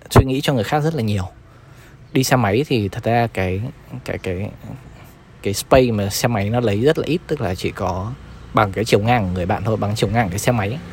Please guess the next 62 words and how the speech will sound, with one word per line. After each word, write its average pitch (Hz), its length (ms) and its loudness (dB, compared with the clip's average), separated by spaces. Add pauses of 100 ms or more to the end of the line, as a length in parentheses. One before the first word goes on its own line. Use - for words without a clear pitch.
(640)
Thì 113 120 2
khi 135 100 4
các 139 140 6
bạn 151 180 4
đi, 123 120 6
các 117 80 -4
bạn 131 140 4
chỉ 101 100 -4
cần 95 200 0
vượt 104 160 2
qua 120 140 6
là 107 60 0
xong. 117 180 4 (760)
Bạn 104 240 0
thấy 107 160 0
nó 107 120 2
vượt 113 240 4
qua 127 120 6
đầu 107 180 4
mình 98 340 0 (280)
và 92 300 -4 (760)
mình, 113 160 2
hoặc 107 120 6
là 101 120 2
mình 101 220 0
vượt 101 200 -2
qua 120 100 4
đầu 104 180 2
nó 92 160 -2
là 120 80 0
xong, 117 260 0
không 113 200 -2
cần 101 100 0
phải 87 120 -10
suy - 180 -2
nghĩ 117 140 -2
gì. 117 240 -2
Tuy 117 100 -2
nhiên 117 120 2
là 104 60 2
đi 104 120 0
ô 113 140 6
tô, 113 300 4
các 123 80 -2
bạn 120 140 -2
ngồi 95 120 0
lệch 90 160 -4
qua 113 120 -2
một 98 120 -4
bên, 104 200 0 (480)
cái 101 80 -6
xe 113 160 -2
của 92 80 -6
bạn 87 180 -6
chiếm 98 220 -2
rất 135 140 -2
là 123 60 -4
nhiều 98 160 0
space 107 320 0
ở - 60 -4
trên 101 220 -4
đường. 92 220 -2